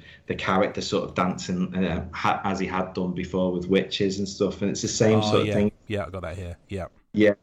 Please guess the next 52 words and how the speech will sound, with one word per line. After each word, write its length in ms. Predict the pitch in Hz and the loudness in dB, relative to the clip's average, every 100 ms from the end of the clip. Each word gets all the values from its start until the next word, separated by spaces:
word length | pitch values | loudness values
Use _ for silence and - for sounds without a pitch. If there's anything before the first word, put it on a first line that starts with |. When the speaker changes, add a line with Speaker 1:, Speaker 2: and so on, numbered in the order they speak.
| - | -8
Speaker 1:
it's 120 | 117 107 | -6 2
sort 180 | 127 107 | 4 6
of, 60 | |
like, 260 | 110 107 - | 6 4 4
under-rendered. 1000 | 120 117 110 107 101 104 101 104 98 104 | 2 4 2 4 2 2 2 2 0 0
There's, 260 | 95 - - | -2 -4 -12
there's 220 | 107 104 | -6 -2
not 200 | 107 110 | 2 2
a 40 | 104 | 2
huge 360 | 101 104 98 | 0 2 2
amount 320 | 107 101 98 80 | 2 2 0 -2
of 80 | |
colour. 440 | - - 98 98 95 | -6 2 4 4 4
It's 160 | - | 0
just 200 | - 101 - | -2 -4 0
sort 120 | - | 2
of, 60 | |
like, 220 | 95 92 - 98 - | 4 4 2 -8 0
on 140 | 107 101 | 4 4
the 60 | |
one 220 | 98 98 95 | 4 4 4
that 100 | 92 | 4
you 140 | 95 | 2
were 60 | 98 | 2
talking 340 | 107 92 92 | 2 2 2
about, 320 | 90 90 - - _ | 4 2 2 -14 _
the 60 | - | -4
first 340 | - 101 95 | 2 4 2
few 120 | 98 95 | 0 -2
panels 440 | - 95 95 92 | 0 2 2 2
are 40 | 87 | -2
just, 200 | 87 90 | -2 0
like, 180 | 90 98 | 0 0
an 80 | - | 0
orangey 600 | 92 90 92 92 92 90 | 2 4 4 4 2 6
wash 340 | 92 - - | 4 4 0
over 200 | 92 87 | 2 2
the 120 | 92 90 | 0 -2
top, 340 | - 92 - | 2 2 4
and 120 | 92 | 4
then 120 | 92 92 | 6 6
it's 120 | 92 | 4
just 200 | 110 - | 0 0
a 40 | |
pencil 500 | - 104 101 - 107 | -2 0 0 2 0
sketch, 440 | 104 - 101 - 98 | 2 2 0 2 0
isn't 240 | 95 107 | 0 0
it? 100 | 101 | -2
That's 140 | 95 - | -4 0
sort 180 | 104 95 | 0 2
of 240 | 92 - | -2 -2
Speaker 2:
Yeah. 180 | 101 | -6